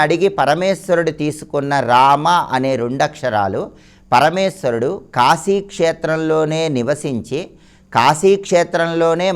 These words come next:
మరణించే వారికి అంత్యకాలంలో వాళ్ళ చెవిలో చెప్తాడని కూడా మనకు కాశీఖండంలో చెప్పడం జరిగింది. అందుకే రామ అనేటటువంటి పదం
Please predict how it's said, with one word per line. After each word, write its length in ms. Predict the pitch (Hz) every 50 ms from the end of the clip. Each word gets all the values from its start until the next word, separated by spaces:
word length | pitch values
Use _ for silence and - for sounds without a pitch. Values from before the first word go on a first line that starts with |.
| 156
మరణించే 540 | 135 127 139 156 170 175 180 160 - 160 143 139 127
వారికి 400 | 123 117 120 131 123 - 165 143 127 131 131 135 - - - - - 107
అంత్యకాలంలో 840 | 143 170 156 - 208 202 196 185 160 147 143 139 139 135 135 147 175 196 170
వాళ్ళ 160 | 139 127 131 127 - -
చెవిలో 340 | - 143 151 175 196 196 190 175 - 147
చెప్తాడని 520 | 120 - - - 127 120 117 113 110 110 110 120
కూడా 220 | 131 143 147 131 113 113 120 120 - _ _ _ - 107
మనకు 200 | 110 120 117 117 110 -
కాశీఖండంలో 800 | 113 110 120 120 - 147 143 - - 113 110 110 107 107 107 101 95 -
చెప్పడం 300 | 101 98 - 104 101 123 151 151
జరిగింది. 400 | 135 101 92 85 90 90 87 85 - _ _ _ _ _ _ _ _ _ _ -
అందుకే 460 | - 104 113 123 165 170 170 175 147 127 127 127 127 - - - _ - - 95 113
రామ 380 | 117 120 135 143 151 151 160 175 190 190 180 170
అనేటటువంటి 720 | 160 156 156 156 151 151 143 127 143 135 139 135 131 135 135 127 - 117
పదం 260 | 113 113 139 147 139